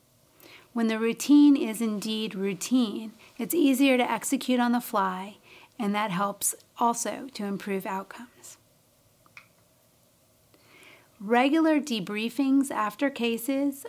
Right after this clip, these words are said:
or stressful situations and regular meetings are also critical.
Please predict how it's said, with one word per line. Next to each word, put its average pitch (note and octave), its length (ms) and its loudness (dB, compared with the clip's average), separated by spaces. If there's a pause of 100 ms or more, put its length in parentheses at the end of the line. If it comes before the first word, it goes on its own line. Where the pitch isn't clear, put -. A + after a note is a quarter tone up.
or A3 240 -2
stressful G#3 420 -4
situations A3+ 800 -4
and A3 160 -4
regular A3+ 440 0
meetings G#3+ 400 -6
are G#3+ 100 0
also G#3+ 380 -2
critical. G3+ 640 -10